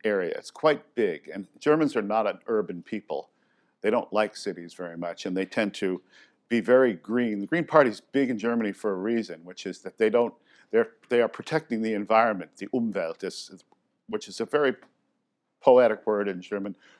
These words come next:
Um means around, Welt means the world. So it's kind of the, the whole ecosphere when, when they talk about the environment. Uh, they restrict growth, uh, urban growth, so that, for example, where we lived in Munich,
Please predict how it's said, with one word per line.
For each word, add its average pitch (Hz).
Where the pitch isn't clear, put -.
Um 135
means 117
around, 113
Welt 113
means 101
the 98
world. 92
So 113
it's 101
kind 113
of 95
the, 90
the -
whole 123
ecosphere 101
when, 98
when 104
they 101
talk -
about 87
the 85
environment. 87
Uh, 110
they 127
restrict 120
growth, 135
uh, 208
urban 123
growth, 117
so 104
that, 101
for 107
example, 101
where 110
we 104
lived 104
in 95
Munich, 117